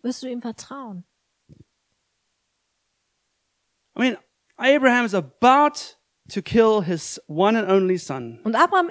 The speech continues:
Speaker 1: ist gerade dabei, seinen einzigen Sohn zu opfern.
Speaker 2: The son that God recognized.
Speaker 1: Das ist der Sohn,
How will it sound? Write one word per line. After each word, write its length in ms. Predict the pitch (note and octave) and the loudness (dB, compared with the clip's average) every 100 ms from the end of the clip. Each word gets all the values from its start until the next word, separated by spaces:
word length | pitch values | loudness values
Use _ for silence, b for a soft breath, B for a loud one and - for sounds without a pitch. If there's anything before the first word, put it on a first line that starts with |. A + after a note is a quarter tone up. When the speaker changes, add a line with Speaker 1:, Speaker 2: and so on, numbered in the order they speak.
| - | -6
Speaker 1:
ist 240 | E4 - _ | -8 -8 _
gerade 340 | A3 C4 F4 | -4 0 0
dabei, 480 | E4+ D#4+ C4+ D4 B3+ | 2 0 0 0 0
seinen 240 | C4 B3+ A#3+ - | -2 -4 -6 -4
einzigen 600 | B3+ D#4 D#4+ D#4 D4+ C#4 | -4 -4 -8 -10 -10 -12
Sohn 600 | G#3 G3+ B3+ C#4 C#4+ C#4 - _ _ _ _ _ | -14 -10 -8 -8 -10 -14 -20 _ _ _ _ _
zu 160 | - G#3+ | -14 -12
opfern. 440 | G#3+ - D#3+ E3+ - _ | -12 -12 -16 -16 -20 _
Speaker 2:
The 80 | D#3 | -10
son 320 | - F#3+ F3+ | -4 -4 -2
that 140 | D#3 | -4
God 260 | C#3 E3+ D#3+ | -2 0 0
recognized. 720 | C#3+ C3+ A#2 A2+ G#2 G2 - _ _ _ | -4 -8 -12 -14 -16 -18 -20 _ _ _
Speaker 1:
Das 160 | A#3+ | -8
ist 200 | C#4 D4+ | -8 -6
der 140 | C#4+ B3 | -4 -4
Sohn, 500 | A3 C4+ B3+ B3 | -4 -4 -4 -6